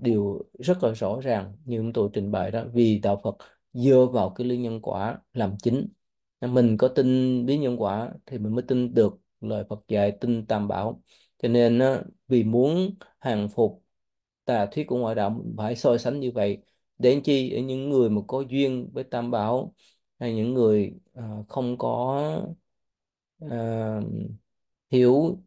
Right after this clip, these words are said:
gì về đạo Phật, hoặc là họ hiểu về một phần nào, hoặc là họ cũng có thể thấy rõ trong cuộc sống hàng ngày cái cách sống, cách cư xử của người Phật tử đối với những người, ờm, theo những tôn giáo khác, thì họ, ờm, có thể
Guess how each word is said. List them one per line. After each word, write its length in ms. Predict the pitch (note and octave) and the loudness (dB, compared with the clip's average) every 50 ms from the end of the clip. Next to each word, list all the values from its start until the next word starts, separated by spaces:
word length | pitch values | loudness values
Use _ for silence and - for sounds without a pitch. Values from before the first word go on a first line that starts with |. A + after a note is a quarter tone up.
| _ | _
gì 180 | C#3+ B2+ B2 A2+ | -6 -4 -4 -2
về 160 | G#2 A2+ G#2+ | 0 0 2
đạo 240 | G2+ G2+ G2+ G2+ - - | 2 2 0 0 0 -2
Phật, 160 | A2+ G2 - - _ _ _ _ _ _ _ _ _ _ - | -2 -2 -2 -4 _ _ _ _ _ _ _ _ _ _ -20
hoặc 340 | - - A2+ B2 G#2+ - | -14 -8 -4 -4 -4 -2
là 240 | A#2+ A2+ G#2+ G#2 G#2 G#2+ | -2 -2 0 0 -2 -2
họ 240 | A2 G#2 G#2+ A2 A2 | -2 -2 -2 -2 -4
hiểu 360 | A#2+ A2+ A2 A#2 C3 C#3 D3 C#3+ B2 | -4 -2 0 2 2 0 0 -2 -4
về 60 | G#2+ | -4
một 140 | G2+ G2 - - | -4 -4 -6 -6
phần 200 | A#2 G2+ G#2 G#2+ | -4 -4 -2 -2
nào, 260 | A2 G#2+ A2 G2+ G2 | -2 -2 -2 -2 -4
hoặc 240 | F#2+ G#2 - - G#2+ | -6 -8 -10 -8 -6
là 160 | G#2+ G2+ G2 G2+ G2+ - _ _ - - - _ _ - | -4 -4 -4 -6 -8 -12 _ _ -20 -20 -20 _ _ -4
họ 80 | - G#2 | -4 -2
cũng 200 | G#2+ - A#2 C3 | 0 2 2 2
có 60 | D3 | 2
thể 160 | C#3+ C3 A2 - | 2 2 2 2
thấy 220 | - C#3+ C#3 D#3 | 2 2 0 2
rõ 340 | D#3 - - - G#2+ B2 - - | 2 0 0 2 2 2 0 0
trong 160 | - B2+ A#2+ A#2 | -2 -4 -4 -4
cuộc 160 | A2 G#2 - | -6 -6 -6
sống 280 | - - A#2 B2 C#3+ | -4 -4 -4 -4 -4
hàng 160 | C#3 B2 G#2+ G#2+ | -6 -4 -2 0
ngày 320 | A2 A2 G#2+ G#2 G2+ G#2 - | 2 2 2 2 0 -2 -4
cái 60 | B2+ | -6
cách 160 | - - - - | -4 -4 -4 -4
sống, 460 | - - D3 B2 C#3 D3+ E3 F#3 - - - _ _ _ _ | -2 0 2 2 2 0 -4 -6 -8 -10 -16 _ _ _ _
cách 200 | - C#3+ - - | -8 -8 -6 -2
cư 140 | - C3+ B2+ | 2 2 2
xử 280 | A#2 - A#2 G#2+ A#2 A2+ | 4 4 4 4 4 2
của 240 | - A#2+ A2 G#2+ A#2 | 2 2 2 2 0
người 280 | C3 C3 B2 G#2+ G2 F#2 - | 0 -2 -2 -2 -2 -4 -6
Phật 100 | F#2+ - - | -10 -8 -2
tử 220 | - G#2+ G#2+ B2 B2+ | 0 2 2 2 2
đối 100 | B2 A#2+ | 0 0
với 180 | C3+ B2+ C3 | 0 -2 -2
những 220 | C3+ B2 B2+ C3 C#3 | -2 -2 -4 -2 0
người, 420 | B2+ A2+ G#2+ G2+ F#2+ F#2+ G2 - _ _ _ _ _ _ _ _ _ _ - | 2 2 2 2 0 -2 -8 -14 _ _ _ _ _ _ _ _ _ _ -16
ờm, 360 | A2+ A2 G#2 G2+ G#2 G2+ G2+ | -12 -10 -8 -8 -8 -6 -4
theo 140 | C3 B2+ A#2+ | 0 2 2
những 120 | B2 B2+ | 2 2
tôn 160 | B2+ A#2+ A2+ | 2 0 0
giáo 160 | A2 A#2 A2+ B2 | 0 -2 -2 -2
khác, 280 | - C3+ C3+ D#3 - - | -4 -6 -6 -6 -6 -6
thì 140 | - A#2+ A2 | -4 -4 -4
họ, 460 | G#2+ G#2+ G2+ G#2 G#2+ G#2+ - - - _ _ _ _ _ _ _ _ _ _ _ - | -2 -2 -2 0 0 0 0 -2 -10 _ _ _ _ _ _ _ _ _ _ _ -12
ờm, 480 | A#2+ A#2 A2+ A2 G#2+ G#2+ G#2+ A2+ A2+ - - | -8 -6 -4 -2 -2 -2 -2 -4 -6 -6 -4
có 120 | - C#3 C#3 | -2 -2 -2
thể 500 | - B2+ G2+ G2+ G#2+ A2 B2 C3+ C#3 | 0 0 2 4 6 6 4 4 0